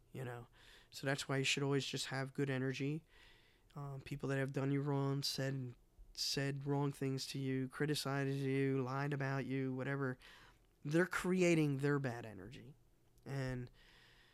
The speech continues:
their karma. And it's not for us to create that. Um, <clears throat> and we all want, you know, we're all human.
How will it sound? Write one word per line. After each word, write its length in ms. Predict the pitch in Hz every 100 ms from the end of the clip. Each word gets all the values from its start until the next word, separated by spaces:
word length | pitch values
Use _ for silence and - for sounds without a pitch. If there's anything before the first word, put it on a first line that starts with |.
| _ -
their 120 | 143
karma. 360 | 139 - 110 - - - _ - - - - - _ -
And 380 | 143 135 135 -
it's 220 | 135 -
not 220 | 143 131
for 220 | - 135
us 220 | 131 123 - -
to 280 | 135 131 139 -
create 460 | - 143 156 151 -
that. 220 | - - - _ _ _ -
Um, 1120 | 135 135 123 120 - _ _ - - 214 156 -
<clears throat> 160 | -
and 140 | 135 139
we 100 | 156
all 260 | 185 165
want, 380 | 143 147 143 131 - - - - - - - _ _ -
you 80 | 151
know, 260 | 131 127 - - - - - -
we're 260 | - 175 220
all 100 | 202
human. 440 | 180 196 127 104